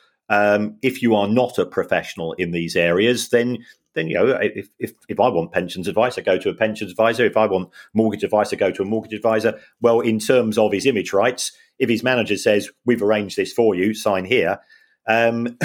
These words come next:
<clears throat> he, he has done that. But he's, he's admitted that, uh, you know, he ultimately, it is his responsibility. Uh, it looks like he's gonna pay that money across in good faith.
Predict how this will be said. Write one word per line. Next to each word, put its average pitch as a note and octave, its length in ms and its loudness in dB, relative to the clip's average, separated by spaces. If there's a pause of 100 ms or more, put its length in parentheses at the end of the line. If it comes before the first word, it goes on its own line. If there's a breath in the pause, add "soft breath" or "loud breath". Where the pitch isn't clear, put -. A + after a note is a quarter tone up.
(160)
<clears throat> - 220 -20
he, B2+ 400 -2
he B2 180 0
has - 160 0
done D#3 200 0
that. - 200 -2
But - 220 -2 (260)
he's, C3+ 280 2
he's B2 180 -2
admitted C#3+ 400 -2 (240)
that, - 340 -2
uh, F#2 460 -2
you G#2 120 2
know, B2+ 60 0
he F#2 320 -4 (400)
ultimately, G2+ 560 0 (260 loud breath)
it A2 140 -2
is G2 160 0
his G#2+ 180 0
responsibility. G#2 880 0 (280 loud breath)
Uh, F#2 400 0
it F#2+ 80 -6
looks G#2 160 -4
like F#2 140 2
he's F2+ 120 -2
gonna F2+ 160 -4
pay F#2 280 0
that - 260 -6
money F2+ 240 -2
across E2+ 360 -2
in E2+ 240 -10
good F2 200 -8
faith. A2 340 0